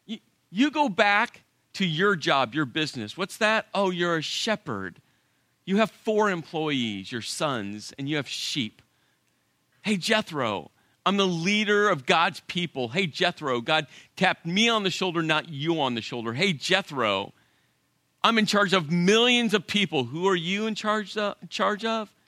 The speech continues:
I mean, I just wonder if Moses was working through just real human emotions,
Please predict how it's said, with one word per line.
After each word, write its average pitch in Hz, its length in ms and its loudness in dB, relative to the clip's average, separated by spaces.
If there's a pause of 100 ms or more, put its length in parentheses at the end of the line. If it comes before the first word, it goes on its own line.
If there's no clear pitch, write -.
(440)
I 190 60 -6
mean, 196 60 2
I 196 100 6
just 202 220 -2
wonder 208 420 2
if 170 160 0
Moses 170 600 0
was 147 160 -4
working 190 480 0
through 160 240 -2
just 156 280 -4
real 196 400 0
human 170 420 -4
emotions, 123 540 -4